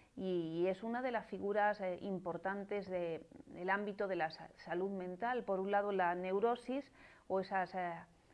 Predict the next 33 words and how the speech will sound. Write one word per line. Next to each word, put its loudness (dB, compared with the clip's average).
digamos, -2
eh, 0
transformaciones 0
de, -2
de -6
la 0
salud 0
psíquica -2
que 2
de 4
alguna 4
manera 2
se, -2
se -4
normalizan -4
y -6
que -4
vivimos -4
en, -10
en -8
general, -2
eh, -6
en 0
la 2
vida, 4
llegando 2
a 2
decir -6
Freud -4
que -4
todos -4
somos -8
neuróticos, -2